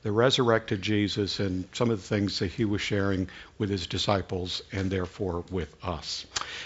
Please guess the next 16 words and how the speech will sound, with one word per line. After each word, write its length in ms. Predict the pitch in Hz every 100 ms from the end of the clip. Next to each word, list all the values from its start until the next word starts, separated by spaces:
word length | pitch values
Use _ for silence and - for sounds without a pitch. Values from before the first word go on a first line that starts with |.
| -
Let 180 | 135 180
us, 260 | 139 113 -
uh, 180 | 113 101
turn 260 | - 117
to 80 | 101
God 300 | 92 101 90
in 140 | 87 82
prayer. 340 | - 92 87 78 - - - - _ - - - - -
Dear 160 | 139 147
Lord, 420 | 135 127 107 - - - -
as 300 | 127 113 117
we 400 | 123 127 113 98 - - _ - - - -
encounter 720 | 110 - - 147 139 123 110
this 580 | 98 110 - - - - -
text 600 | - - 135 101 - -
that, 220 | 107 101